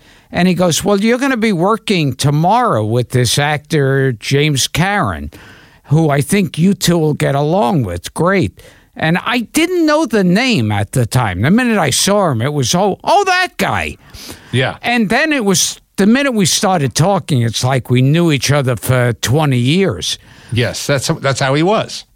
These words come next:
Speaker 1: And he, uh, then after that, like, when I, sometimes I'd call him or he'd call me, and it was always the same greeting. He would always go, "Well, hello, my boy."
Speaker 2: Yes.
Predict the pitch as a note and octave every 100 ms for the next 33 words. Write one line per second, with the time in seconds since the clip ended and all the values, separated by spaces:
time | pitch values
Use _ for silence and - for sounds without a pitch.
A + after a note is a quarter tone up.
0 | - C#4 D4 A3 F3 B3 F4 F#4 C4+ -
1 | A3 G#3 - C4 C#4+ A#3+ C#4 C#4+ D4+ C4+
2 | C#4 B3+ - - G3 F3 D#3+ - - _
3 | _ - F#3 F#3+ F#3 F#3+ C#3+ - C4+ D4+
4 | D#4+ C#4+ C4+ A3+ - F3 G3 - F#3+ G#3
5 | E3+ A#2+ B2+ C#3 D#3+ G#3 D#3 C3 C#3 F3
6 | - D#3+ D3+ C3+ A#2+ C3 C3+ - - -
7 | - F3 F#3+ G3 F3 A3 B3+ B3+ - A#3
8 | E3+ - F3 G3 F3+ C#3 D3 E3 A#2 D#2
9 | D#2 A2+ C#3+ E3+ F3+ C#3+ G3+ E3+ D3+ -
10 | - - _ _ - E4 E4+ D#4+ C4+ A3+
11 | E4+ E4+ E4 E4+ E4+ D4 A#3+ G#3+ F#3+ D3+
12 | E3 E3 D3+ C#3 A2 A2 F#2 - - C#3
13 | - B2+ G#2 - - - D3+ - - -
14 | -